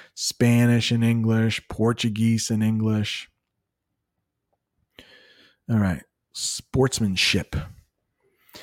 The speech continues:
If someone has good sportsmanship,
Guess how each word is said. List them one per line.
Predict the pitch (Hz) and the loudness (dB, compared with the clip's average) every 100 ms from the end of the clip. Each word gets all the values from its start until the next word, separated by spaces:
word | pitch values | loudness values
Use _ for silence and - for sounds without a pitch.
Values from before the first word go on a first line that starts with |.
| - - - | -20 -10 4
If | 151 | 4
someone | - 196 233 180 | 6 6 6 8
has | 185 143 | 6 4
good | 107 - 139 139 | 2 6 6 6
sportsmanship, | - - 107 - 165 156 - 202 - | -4 0 0 2 0 2 4 2 -2